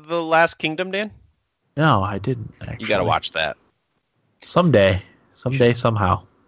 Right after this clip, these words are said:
Speaker 1: You should definitely watch that.
Speaker 2: Uh, n-, uh, this is a game I'm very interested in. Uh, I'm gonna wait for reviews, though, because last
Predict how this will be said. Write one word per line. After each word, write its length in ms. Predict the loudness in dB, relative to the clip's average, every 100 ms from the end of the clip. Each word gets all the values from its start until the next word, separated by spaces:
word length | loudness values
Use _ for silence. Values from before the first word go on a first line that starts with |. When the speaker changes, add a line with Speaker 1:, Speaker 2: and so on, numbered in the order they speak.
| _
Speaker 1:
You 80 | -18
should 180 | -18 -14
definitely 400 | -16 -16 -18 -18
watch 300 | -16 -12 -12
that. 240 | -10 -10 -8 -8 -8 -12 -2
Speaker 2:
Uh, 440 | 2 4 6 4 0
n-, 140 | -4
uh, 220 | -6 -2 2
this 280 | 4 2
is 100 | 0
a 40 | -2
game 280 | 0 0 2
I'm 220 | 0 0
very 280 | 2 2 0
interested 420 | -2 -10 -6 0
in. 320 | 0 -2 -6 _ _ _
Uh, 420 | -4 0 0 -2 -2
I'm 220 | 0 0
gonna 160 | 2 2
wait 160 | 0 2
for 140 | 4
reviews, 480 | 4 6 4 4 2
though, 220 | 0 -2
because 600 | -6 0 2 2 0 -6 -12 -20 -8 0
last 640 | 2 2 0 -8 -14 -20